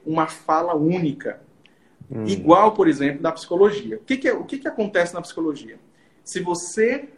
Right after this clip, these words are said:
Speaker 1: for, é, é, psicólogo clínico, necessariamente você precisa de um supervisor.
Speaker 2: Uhum.
Speaker 1: Ou seja,
Speaker 2: Uhum.
Speaker 1: precisa, então, eu eu tenho um psicólogo, ou seja, que ele faz a minha supervisão.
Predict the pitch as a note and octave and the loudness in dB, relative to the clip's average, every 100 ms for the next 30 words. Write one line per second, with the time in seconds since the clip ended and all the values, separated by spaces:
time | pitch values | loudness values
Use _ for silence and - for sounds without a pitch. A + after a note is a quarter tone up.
0 | _ _ - E3 D3 - C#3+ C#3 C#3 C3+ | _ _ 0 2 2 -2 -4 2 2 2
1 | - - - - C3 C3 B2+ - C3 C3 | -2 -12 -6 2 4 4 -2 -2 0 0
2 | C#3 - - - - _ D3 D#3+ G3 B3+ | -4 -10 -16 -20 -20 _ -2 4 4 2
3 | A3+ G#3+ F#3+ E3 C#3 C#3+ D#3 D#3+ - - | -2 -2 -2 0 0 -2 -6 -8 -10 -12
4 | C#3+ C#3+ D3 - - C#3+ E3 - G#2+ - | -10 -8 -8 -4 0 0 0 -8 -10 -12
5 | _ _ _ _ _ _ _ _ - A#2 | _ _ _ _ _ _ _ _ -8 -6
6 | A2+ A2+ D#3 C#3+ C3 B2+ C#3 C3+ D#3 - | -2 0 2 2 0 -2 -2 -2 -6 -8
7 | - _ _ D#3 D#3+ - F#3 G3 G#3+ - | -14 _ _ 6 8 8 10 10 8 -6
8 | - _ - E3 - - C#3+ D#3 E3+ - | -20 _ -4 -2 -2 -8 -8 -8 -12 -18
9 | - - E3 C3+ A2+ - - _ _ _ | -20 -6 2 2 0 -8 -20 _ _ _
10 | _ _ - C#3+ C#3+ C#3+ B2 A2+ - C#3+ | _ _ -6 -4 0 0 -2 -6 -12 -10
11 | D#3+ D#3 C3 C#3+ - C3 B2 C#3+ D3 C#3+ | 0 2 2 -2 -4 -2 -2 -2 -6 -6
12 | D#3 D3+ G3+ F3 C3+ | -4 -4 0 2 2